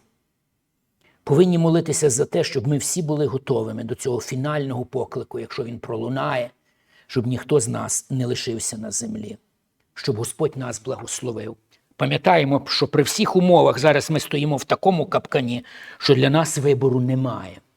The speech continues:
Фактично немає вибору, за кого голосувати. Якщо не одна людина, то друга, як ми з вами на початку казали, є світовий лідер сатана і всі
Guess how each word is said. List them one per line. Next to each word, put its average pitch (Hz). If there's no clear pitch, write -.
Фактично 147
немає 139
вибору, 127
за 120
кого 127
голосувати. 123
Якщо 143
не 151
одна 151
людина, 131
то 127
друга, 151
як 127
ми 127
з 117
вами 123
на 117
початку 117
казали, 151
є 120
світовий 131
лідер 120
сатана 135
і 127
всі 127